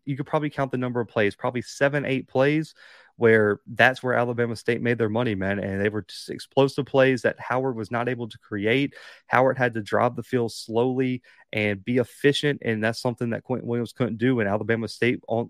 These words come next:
when they had those explosive plays, were al-, were able to capitalize in the red zone. They were able to hit the field goals, and they were able to convert on red zone opportunities. And that was the difference in the game ultimately with Howard and, um, Howard and Alabama State. And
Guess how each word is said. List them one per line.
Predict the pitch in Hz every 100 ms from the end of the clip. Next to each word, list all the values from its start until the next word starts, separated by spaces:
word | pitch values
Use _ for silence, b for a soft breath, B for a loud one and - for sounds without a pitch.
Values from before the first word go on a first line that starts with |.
| -
when | 110 107
they | 139
had | 143 147 139
those | 143
explosive | 120 - 143 - 123
plays, | 147 143
were | 107
al-, | 104 117 - -
were | 117 113
able | 123 127
to |
capitalize | 117 - 123 135 123 120 113
in |
the | 113
red | 107 127 117
zone. | 98 92 B B B B
They | 120
were | 110
able | 107
to | 107
hit | 120 -
the | 151
field | - 143 135
goals, | 139 139 131 - B B
and | 110
they |
were | 110 113
able | 117 127
to | 127
convert | 120 104 117 120
on |
red | 113 113 113
zone | 117 113
opportunities. | 113 107 - 143 135 110 104
And | - 107 107 - b b _ -
that | 104 113
was | 139 -
the |
difference | 117 127 - -
in | 127
the |
game | 117 113 139
ultimately | 110 113 113 107 107
with | 107 104
Howard | - 110 113 107
and, | 107
um, | 107 107 101 98 - _ _ _ _ _ _ _ -
Howard | 131 117 117 123 117
and | 117
Alabama | 113 110 110 104
State. | - 123 123 117
And | 104 104